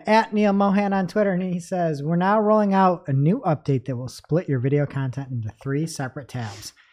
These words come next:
A videos tab for long form videos only, a shorts tab for shorts only, and a live tab for past, current, and upcoming live streams." I love this.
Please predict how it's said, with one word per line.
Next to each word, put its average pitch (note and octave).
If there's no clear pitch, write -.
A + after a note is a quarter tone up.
A E3+
videos A3
tab A#2+
for -
long C#3+
form D3+
videos C#3
only, D3
a C3+
shorts B3
tab A2
for D#3+
shorts G#3+
only, A#2+
and C#3+
a C#3+
live C#3+
tab G#2
for B2
past, F3
current, D#3
and A#2+
upcoming C#3
live B2+
streams." A#2
I C#3+
love C#3+
this. C4+